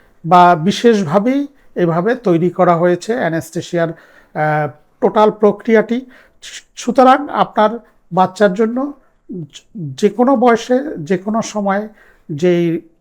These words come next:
সুবিধা যেই অসুবিধা সেগুলো সবসময় একই রকম। অতএব সময়টা খুব একটা ইম্পর্টেন্ট না। অতএব যে কোনো সমস্যার জন্য আপনার চিকিৎসকের পরামর্শ নেবেন।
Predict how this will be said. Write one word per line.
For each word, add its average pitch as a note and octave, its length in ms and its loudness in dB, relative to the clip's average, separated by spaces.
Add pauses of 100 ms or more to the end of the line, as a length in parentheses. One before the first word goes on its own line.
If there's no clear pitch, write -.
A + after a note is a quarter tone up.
(280)
সুবিধা G#3 640 2 (280)
যেই G#3+ 340 4
অসুবিধা G#3 520 0
সেগুলো F#3 500 -6 (160)
সবসময় G#3 760 -4
একই C#3+ 280 -8
রকম। C3+ 300 -8
অতএব G3 280 0 (380)
সময়টা G3 600 0
খুব F3+ 260 -4
একটা F#3+ 340 -6 (140)
ইম্পর্টেন্ট C3+ 580 -8
না। C#3 60 -10
অতএব G3 240 -2 (880)
যে G3 100 2
কোনো G#3+ 180 0
সমস্যার G3+ 460 -2
জন্য A#3 340 -4 (260)
আপনার D#3 280 -6
চিকিৎসকের E3+ 520 -6
পরামর্শ C3 520 -6
নেবেন। A2 280 -12